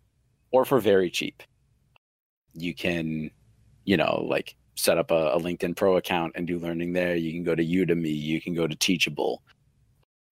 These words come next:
I don't know if Pixel Prospector is back up, but if it is, that's, you know, where I've always gone for resources and learning and,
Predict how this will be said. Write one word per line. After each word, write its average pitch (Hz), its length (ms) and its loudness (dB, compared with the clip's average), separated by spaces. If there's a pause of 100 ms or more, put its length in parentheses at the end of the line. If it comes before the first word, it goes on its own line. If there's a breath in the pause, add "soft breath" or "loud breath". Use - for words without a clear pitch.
(1040)
I - 40 4
don't 196 260 2
know 92 140 6
if 165 100 -2
Pixel - 280 2
Prospector - 600 2
is 80 140 0
back 82 320 0
up, 82 220 -2
but 85 100 2
if 80 120 -2
it 82 100 2
is, 87 580 2 (460)
that's, 90 680 0
you 90 80 -4
know, 76 180 -6
where 80 460 0
I've 85 160 0
always 78 320 2
gone 76 380 -6
for 76 580 -4 (920 soft breath)
resources 95 720 2
and 67 120 -10
learning 92 760 -2
and, 78 400 -8